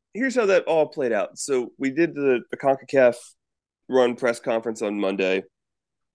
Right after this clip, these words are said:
Jim said, "Oh, you know, it was, everything was still structurally intact with the groin."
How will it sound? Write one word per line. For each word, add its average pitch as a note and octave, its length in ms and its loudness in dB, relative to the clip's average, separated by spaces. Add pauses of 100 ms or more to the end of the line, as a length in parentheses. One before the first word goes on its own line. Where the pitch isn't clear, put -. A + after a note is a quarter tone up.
(500)
Jim C3+ 280 4
said, A#2+ 360 4 (160)
"Oh, B2+ 240 -2 (160)
you C#3 120 -2
know, A#2 100 -2
it A#2 140 -4 (100)
was, A2 480 -14 (1600)
everything F3+ 500 6
was C#3+ 480 4 (520)
still D#3+ 300 4
structurally C#3 1000 0 (580)
intact C#3 580 0
with B2 120 -10
the B2 80 -4
groin." A#2 540 2